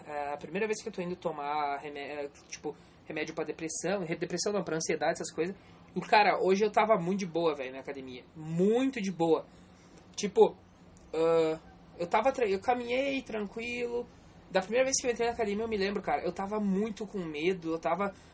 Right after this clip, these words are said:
com receio de fazer tudo errado. Isso há dois, três anos, não, isso há, é, não, a primeira vez que eu entrei na academia foi com vinte e um anos, eu acho.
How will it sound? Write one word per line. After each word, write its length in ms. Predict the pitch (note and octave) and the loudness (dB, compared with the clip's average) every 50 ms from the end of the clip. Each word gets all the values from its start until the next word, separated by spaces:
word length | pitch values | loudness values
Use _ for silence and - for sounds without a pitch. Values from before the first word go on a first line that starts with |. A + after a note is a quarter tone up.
| - - | -18 -8
com 100 | - F#3+ | -4 0
receio 400 | F#3 F#3+ G3+ F#3+ - - F#3+ G#3+ | 2 2 4 4 4 4 4 2
de 80 | G3+ - | 2 0
fazer 220 | - F#3 F#3 F#3+ | -4 -2 -2 -2
tudo 180 | G3 G#3+ G3 F3 | -4 -4 -2 0
errado. 420 | F#3 E3 - E3 E3 F3+ F3+ E3+ | 0 2 2 4 4 4 2 2
Isso 280 | D#3+ F3 F#3 - - A3+ | -2 -4 -2 -2 0 0
há 100 | G3+ F#3 | 0 0
dois, 320 | E3 - D#3 F3 G#3 A3 | 0 0 2 2 2 2
três 260 | - - G3 F#3+ E3+ E3+ | 0 -2 -4 -2 -2 -2
anos, 200 | F3 F3+ F3 - | -4 -4 -6 -6
não, 180 | F3 E3+ E3 D#3+ | -4 -4 -4 -4
isso 200 | E3 E3+ - A3+ | -4 -4 -2 -2
há, 120 | G3+ - - - - - - - - - | -2 -4 -6 -10 -20 -20 -20 -20 -18 -12
é, 320 | - D#3 F3 G3 G#3 F#3 - - - - - - - - - - - - - - - - - - - - - - - - - - | -8 -6 -4 -4 -4 -4 -6 -10 -20 -20 -20 -20 -20 -20 -20 -20 -20 -20 -20 -20 -20 -20 -20 -20 -20 -20 -20 -20 -20 -16 -8 -2
não, 100 | G3+ G3 | 0 0
a 40 | F3+ | 0
primeira 300 | - F3 E3+ G3 A3+ B3 | 0 0 0 2 2 2
vez 160 | A#3+ B3 - | 2 0 0
que 80 | - A3+ | 0 -2
eu 40 | |
entrei 160 | G3+ G3+ G3 G#3+ | 0 0 0 0
na 80 | A#3 | -2
academia 440 | A#3 A#3 A3 G3 F#3 E3 F3+ A3 A3 | -2 -2 -2 -2 -2 -2 -2 -2 -2
foi 120 | - A#3 | -2 -2
com 160 | A3 A3+ A3+ G#3+ | -4 -2 -4 -4
vinte 220 | F#3+ G3 B3+ - | -4 -4 -6 -6
e 60 | D4 | -4
um 120 | C4+ A#3 G3+ | -2 -2 -2
anos, 240 | G#3 G#3 G3 D#3+ | -2 -2 -2 -4
eu 80 | D3 C3+ | -4 -4
acho. 320 | C3+ C3 - - - - | -4 -4 -8 -10 -14 -16